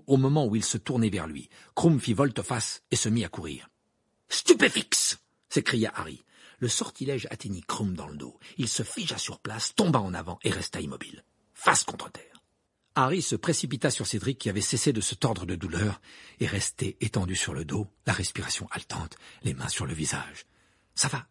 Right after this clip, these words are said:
demanda Harry en saisissant Cédric par le bras. « Oui », répondit Cédric, le souffle court. « Oui,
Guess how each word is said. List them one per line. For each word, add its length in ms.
demanda 320
Harry 280
en 40
saisissant 560
Cédric 420
par 160
le 80
bras. « 220
Oui », 180
répondit 420
Cédric, 420
le 80
souffle 280
court. « 360
Oui, 140